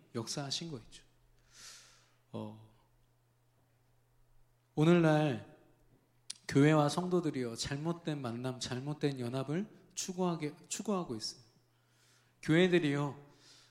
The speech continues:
어, 생각만큼 영향력이 없는 거예요, 세상에 대해서. 한때 모든 나라가 막 전쟁과 여러 가지 문화에서 낙후되어 있을 때는 교회가 앞장섰었거든요.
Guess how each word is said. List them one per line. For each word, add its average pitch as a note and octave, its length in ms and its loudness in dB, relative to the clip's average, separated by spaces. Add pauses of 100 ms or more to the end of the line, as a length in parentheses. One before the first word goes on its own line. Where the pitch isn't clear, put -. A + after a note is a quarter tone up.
(200)
어, C#3 180 -6
생각만큼 G3+ 1000 0
영향력이 D#3+ 520 2
없는 C3+ 280 -4
거예요, A2+ 240 -6
세상에 D#3 460 -4
대해서. A#2 300 -10 (680)
한때 E3 800 2 (920)
모든 F#3 380 6
나라가 E3 380 4
막 C#3+ 200 -4
전쟁과 D#3 880 0
여러 C#3+ 220 4
가지 E3 280 2
문화에서 D3+ 480 0
낙후되어 F3 480 2
있을 D#3+ 260 -4
때는 D3+ 380 -2
교회가 D#3 400 2
앞장섰었거든요. D3 1000 -4